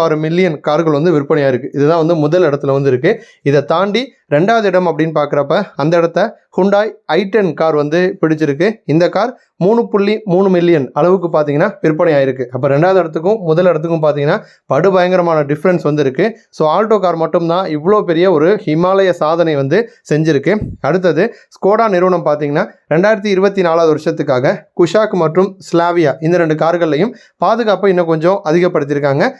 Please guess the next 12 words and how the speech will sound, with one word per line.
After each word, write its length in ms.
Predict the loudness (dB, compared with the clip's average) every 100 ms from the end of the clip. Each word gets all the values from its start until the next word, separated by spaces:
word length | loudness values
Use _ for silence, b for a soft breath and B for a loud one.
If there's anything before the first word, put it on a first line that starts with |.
| B -6
அப்டேட் 400 | -2 0 0 0
பண்ணியிருக்காங்க. 540 | 0 0 -2 -2 -2 -4 -4
இப்ப 220 | 0 0
இந்த 140 | 2
ரெண்டு 200 | 2 0 0
கார்லையும் 320 | 0 0 0
பார்த்தீங்கன்னா, 340 | -2 -2 -2 -2 B B
ஆறு 280 | -4 -2 0
ஏர்பேக்ஸை 560 | 0 0 -2 -2 -2 -4 -6 _ -4
ஸ்டாண்டர்டாவே 520 | -2 2 2 2 0
வந்து 100 | 0
கொடுக்குறாங்க. 460 | 0 0 2 0